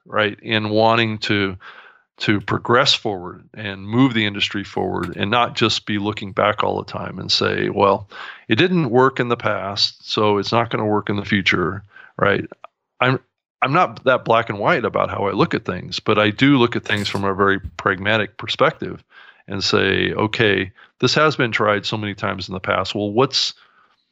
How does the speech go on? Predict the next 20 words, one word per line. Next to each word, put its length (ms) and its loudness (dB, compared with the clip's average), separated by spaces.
why 200 4
is 120 2
it 140 -2
different 340 -6
now? 300 -12
I 80 -10
mean, 380 -6
wh-, 120 -10
is 220 2
the 80 0
market 340 2
somehow 320 0
different? 560 0
Are 240 0
people 340 -4
looking 300 0
for 140 0
something 360 0
different? 380 2
Uh, 460 2